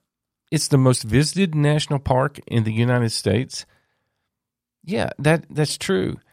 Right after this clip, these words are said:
You know, each year, the Great Smoky Mountains National Park shatters visitation records. Even in twenty nineteen, the park had twelve million five hundred and forty-seven thousand seven hundred forty-three visitors. That's hard to believe.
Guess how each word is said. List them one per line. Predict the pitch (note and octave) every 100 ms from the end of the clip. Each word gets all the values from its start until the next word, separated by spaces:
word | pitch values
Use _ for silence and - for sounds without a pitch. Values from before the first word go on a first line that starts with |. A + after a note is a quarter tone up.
| _ _
You | D#3+
know, | E3+
each | D3+ G#3+ - D3
year, | C3+ F3 -
the | C3 F#2
Great | C3 D3+
Smoky | - F3 E3
Mountains | C#3 C3+
National | D3 C3+ B2+
Park | - D#3+ C3 -
shatters | - E3 D#3+ E3+ D#3 C#3+ C3
visitation | C3+ D#3 D#3 - D3 C3+ B2+ A#2 -
records. | C3 D#3 - G2+ G2+
Even | D3 F#3 E3+
in | A#2+
twenty | - F3 F#3+
nineteen, | C#3 A2 - A#2+ A2+ E3 - _ _ _ _
the | -
park | - D3 C#3+
had | - C3 G#2 A2 - - _ _ -
twelve | - F3+ G#3+ F3
million | E3 D#3+ D#3+
five | D3+ E3+ F#3
hundred | E3+ F3 C#3
and | B2
forty-seven | D3 D#3+ D#3 E3 D3+ C#3+
thousand | C#3+ C#3+ C3+
seven | - F3+ G3
hundred | E3+ E3 F3
forty-three | - B2 D3 B2+
visitors. | C#3+ D3 F#3 F3+ D3+ A#2 A#2
That's | C3+ D#3 D#3
hard | - G#2 G#2 G2+
to | -
believe. | A2+ B2 C3+ A2+ F#2 F#2